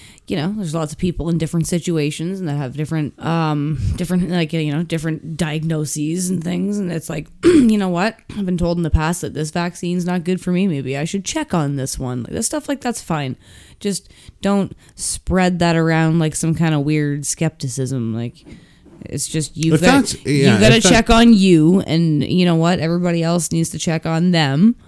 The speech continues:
Speaker 1: and that's it.
Speaker 2: If that's
Speaker 1: Just
Speaker 2: your
Speaker 1: take care of your shit.
Speaker 2: Yeah, if that's your prerogative, counting on a certain percentage of the, of the population to not get vaccinated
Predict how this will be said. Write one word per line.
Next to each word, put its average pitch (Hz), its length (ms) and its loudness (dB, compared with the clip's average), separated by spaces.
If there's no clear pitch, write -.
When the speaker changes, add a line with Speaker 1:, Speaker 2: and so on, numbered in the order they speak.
Speaker 1:
and 196 160 2
that's 180 240 0
it. - 280 -8
Speaker 2:
If 107 200 -2
that's 135 260 2
Speaker 1:
Just 196 140 4
Speaker 2:
your 123 200 6
Speaker 1:
take 104 100 -6
care - 120 -16
of - 100 -20
your - 100 -14
shit. - 380 -14
Speaker 2:
Yeah, 104 300 2
if 101 220 -2
that's 147 320 -2
your 104 500 0
prerogative, 85 1400 -6
counting 127 400 2
on 95 400 -2
a 98 80 -2
certain 104 300 0
percentage 92 500 -2
of 90 100 -2
the, 82 220 -8
of 90 120 -6
the 87 80 -6
population 87 720 -8
to - 100 -10
not 85 300 -6
get 92 120 -4
vaccinated 85 720 -6